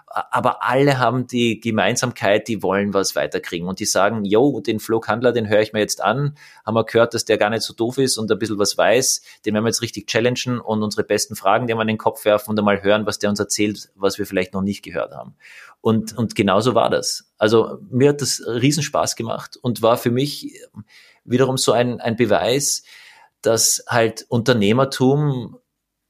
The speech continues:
überall funktioniert. D-, man muss nicht in Berlin und London und Silicon Valley und von mir aus in Wien sitzen, äh, um jetzt, äh, quasi das, den, den Ballungsraum in Österreich jetzt noch als, äh, zu nennen.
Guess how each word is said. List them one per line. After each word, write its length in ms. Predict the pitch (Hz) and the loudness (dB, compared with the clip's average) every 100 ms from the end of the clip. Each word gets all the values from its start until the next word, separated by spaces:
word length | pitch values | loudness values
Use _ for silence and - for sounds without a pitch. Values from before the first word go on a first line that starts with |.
| _ | _
überall 500 | - 196 - - 117 | -6 -2 0 0 -2
funktioniert. 1000 | 107 139 127 - 120 120 165 147 - - _ - | -2 -4 -4 -4 -4 -2 -2 -2 -8 -14 _ -14
D-, 100 | 143 | -8
man 180 | 139 131 | 0 0
muss 160 | 147 165 | 2 0
nicht 120 | 160 | 0
in 140 | 143 | 2
Berlin 360 | 139 127 135 156 | 2 4 4 2
und 100 | 143 | 2
London 380 | 123 120 143 135 | 2 2 2 -2
und 80 | 131 | -2
Silicon 440 | - 127 127 117 | 0 0 -2 2
Valley 300 | 113 135 143 | 4 4 4
und 160 | 127 - | 2 -2
von 120 | 120 | 0
mir 100 | 123 | 0
aus 80 | 123 | 0
in 140 | 117 | -2
Wien 180 | 113 139 | -2 -2
sitzen, 540 | - 143 - 156 147 - - - | 0 -2 -2 -4 -6 -12 -20 -8
äh, 100 | - | 0
um 220 | 113 113 120 | 0 2 0
jetzt, 300 | 117 - - | -2 -6 -6
äh, 160 | 107 | -6
quasi 340 | 104 107 110 110 | 0 2 2 0
das, 260 | 110 - | -2 -2
den, 200 | - 113 | -2 -4
den 120 | 110 | -2
Ballungsraum 440 | 104 104 117 110 110 | 2 2 2 0 0
in 100 | 104 | 2
Österreich 540 | 107 - 117 123 127 | 0 0 2 2 4
jetzt 220 | 123 - | 0 -2
noch 180 | 117 113 | -2 2
als, 280 | 113 110 110 | 2 2 0
äh, 800 | 107 107 107 104 101 104 76 104 | 0 2 4 2 0 -4 -6 -6
zu 120 | - | -2
nennen. 480 | 117 101 110 131 139 | 2 4 4 0 -2